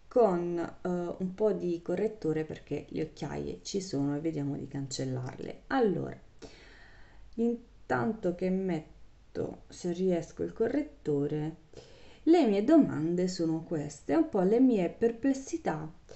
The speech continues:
sul mondo del make up, mm, per quanto riguarda i social, cioè vuoi YouTube, vuoi Instagram, queste cose qui.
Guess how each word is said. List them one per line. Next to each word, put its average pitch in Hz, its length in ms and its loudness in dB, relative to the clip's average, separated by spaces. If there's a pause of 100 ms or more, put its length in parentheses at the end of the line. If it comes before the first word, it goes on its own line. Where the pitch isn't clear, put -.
(260)
sul - 380 2
mondo 170 880 0
del 165 400 -2 (920)
make 220 500 2
up, 165 520 -2
mm, 180 540 2 (120)
per 254 160 -2
quanto 208 280 2
riguarda 175 460 2
i 160 80 0
social, 151 840 -8
cioè 147 720 0
vuoi 165 380 0
YouTube, 160 640 -2
vuoi 156 380 0
Instagram, 143 760 -4
queste - 300 -6
cose 139 280 -6
qui. 131 200 -12